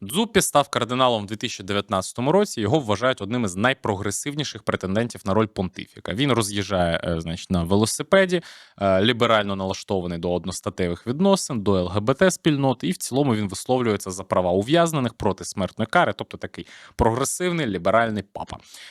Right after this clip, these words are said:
В дві тисячі двадцять другому році його обрали головою Італійської єпископської конференції. У нього є і дипломатичний досвід. Він в дев'яносто другому році був, е, брав участь в складі команди, яка була посередником на переговорах в громадянській війні в Мозамбіку,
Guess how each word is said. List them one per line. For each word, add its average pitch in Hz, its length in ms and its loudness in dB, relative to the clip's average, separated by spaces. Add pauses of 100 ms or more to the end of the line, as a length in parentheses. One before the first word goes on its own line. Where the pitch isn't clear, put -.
В 98 60 -10
дві 110 120 -6
тисячі 175 300 -2
двадцять 117 360 0
другому 107 440 0
році 220 300 0
його 123 200 2
обрали 117 340 2
головою 107 600 0
Італійської 127 640 -2
єпископської - 640 -6
конференції. - 760 -4
У 143 120 0
нього 180 240 4
є 131 160 0
і 107 60 -2
дипломатичний 131 760 -2
досвід. 160 400 0
Він 147 160 0
в 113 80 -8
дев'яносто 113 440 -2
другому 107 400 -4
році 180 340 0
був, 107 420 -2
е, 101 100 4
брав 120 340 4
участь 104 380 -6
в - 40 -14
складі 98 380 0
команди, 165 500 2
яка 110 300 2
була 113 240 2
посередником 123 800 -2
на 101 100 0
переговорах 113 720 2
в 107 300 2
громадянській 101 640 -2
війні 98 240 -2
в 95 100 -10
Мозамбіку, 101 640 -4